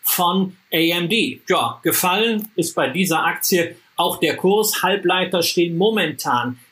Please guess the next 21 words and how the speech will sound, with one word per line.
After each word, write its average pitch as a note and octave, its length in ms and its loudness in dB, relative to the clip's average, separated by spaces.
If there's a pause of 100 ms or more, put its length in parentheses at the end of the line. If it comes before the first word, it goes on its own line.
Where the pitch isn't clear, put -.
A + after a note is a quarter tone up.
nicht F3+ 480 -2
so D#3+ 480 0
hoch F3+ 400 2
im D3 260 -2
Kurs F#3+ 420 0
mehr E3 260 0
an E3 140 -2
der D3+ 140 0
Börse. F#3 580 0 (260)
Man D3+ 160 -6
hat F#3+ 180 -4
so F3+ 120 0
ein D#3+ 120 0
bisschen E3+ 460 0
Angst, G#3 500 0
was - 400 -2
Überkapazitäten E3 1500 0
angeht D#3 580 0 (260)
nach C3+ 400 -2
den C3 320 0
großen E3+ 680 0